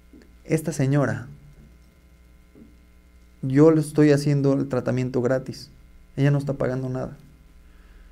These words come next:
¿Por qué se está complicando la cosa? Entonces, cuando era su turno, si yo en ese momento lo pasaba a usted, ella se iba a sentir, "Ah, es porque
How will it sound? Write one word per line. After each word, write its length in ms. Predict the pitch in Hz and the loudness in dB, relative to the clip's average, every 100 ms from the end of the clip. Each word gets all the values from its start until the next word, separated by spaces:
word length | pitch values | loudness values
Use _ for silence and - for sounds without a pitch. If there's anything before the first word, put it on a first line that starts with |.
| - - - - - - - | -20 -20 -20 -20 -20 -20 -4
¿Por 160 | 147 147 | -2 4
qué 340 | 175 180 175 | 4 4 2
se 120 | 180 | 0
está 200 | 175 196 | 0 2
complicando 460 | 185 156 143 170 151 | 2 2 4 4 4
la 100 | 135 | 4
cosa? 280 | 165 160 - - - - - - - - - | 4 2 -4 -12 -16 -20 -20 -20 -20 -20 -6
Entonces, 360 | - 135 123 | -2 -2 -4
cuando 240 | - 131 165 | -2 2 2
era 120 | 214 | 2
su 140 | - | -2
turno, 480 | - 160 135 123 113 - - - - - - - - - - | 2 2 4 0 -6 -10 -18 -20 -20 -20 -20 -20 -20 -20 -6
si 220 | - 156 | 0 6
yo 120 | 214 | 8
en 60 | 254 | 8
ese 180 | 269 196 | 6 6
momento 400 | 185 214 214 226 | 8 6 8 6
lo 140 | 180 | 8
pasaba 320 | 139 175 170 | 4 6 6
a 40 | 190 | 6
usted, 440 | 185 139 135 143 - - - - - - - - - 73 - - _ _ - - - - | 4 2 2 0 -12 -20 -20 -20 -20 -20 -20 -20 -20 -20 -20 -20 _ _ -20 -20 -10 4
ella 300 | 185 160 151 | 6 6 4
se 120 | 170 | 2
iba 80 | 165 | 0
a 40 | |
sentir, 560 | 151 143 170 170 151 147 - - - - - - - - - - - 143 | 2 2 4 2 2 -4 -16 -20 -20 -20 -20 -20 -20 -20 -20 -20 -6 0
"Ah, 540 | 151 151 139 120 117 - - - - - | 2 2 -2 -4 -8 -12 -16 -20 -18 -10
es 140 | 147 | -6
porque 440 | 160 151 139 139 | -4 -2 -2 -4